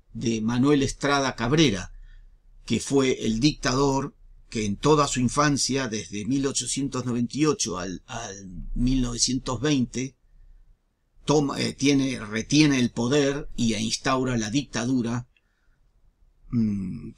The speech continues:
con la cual también es perseguida a su familia, su padre pierde su trabajo y debe, debe, debe cambiar de ciudad.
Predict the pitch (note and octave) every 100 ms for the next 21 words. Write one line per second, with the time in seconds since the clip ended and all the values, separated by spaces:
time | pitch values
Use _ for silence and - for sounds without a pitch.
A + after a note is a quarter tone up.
0 | - A#2+ A2+ A2+ - A#2+ B2 A#2 A#2+ C3+
1 | B2+ A#2+ - A2+ - A2+ C3 A#2+ A2 -
2 | G#2+ G#2 D3 E3 A2+ G2+ F#2+ - G2+ B2
3 | B2+ F#2+ F2 - _ _ _ - A2+ A2
4 | G2+ G#2 - G#2+ G#2+ A2+ B2+ - A2+ A2+
5 | A2+ G#2 A2+ A2 G#2+ - A#2 A2+ A2 G#2
6 | - _ _ _ _ _ _ _ - A#2
7 | A2+ A2+ G#2+ F2+ D2+ _ _ _ _ _
8 | _ _ _ _ _ _ _ _ _ -
9 | G#2+ A2 D3+ D3+ A#2+ - C3+ E3 -